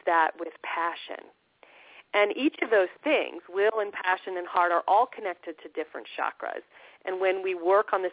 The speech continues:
energetic level to clear them out, all of those things get magnified within us.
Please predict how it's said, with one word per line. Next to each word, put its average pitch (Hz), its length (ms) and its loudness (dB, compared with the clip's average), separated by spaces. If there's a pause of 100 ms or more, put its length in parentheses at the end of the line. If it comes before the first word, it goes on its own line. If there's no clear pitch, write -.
energetic 170 500 -4
level 170 220 -2
to 170 100 -6
clear 175 320 -2
them 170 140 -2
out, 170 220 2 (140)
all 220 200 4
of 233 120 -2
those 208 200 -4 (100)
things 214 240 -4 (300)
get 370 240 -2 (500)
magnified 180 760 0
within 175 300 -2
us. - 200 -8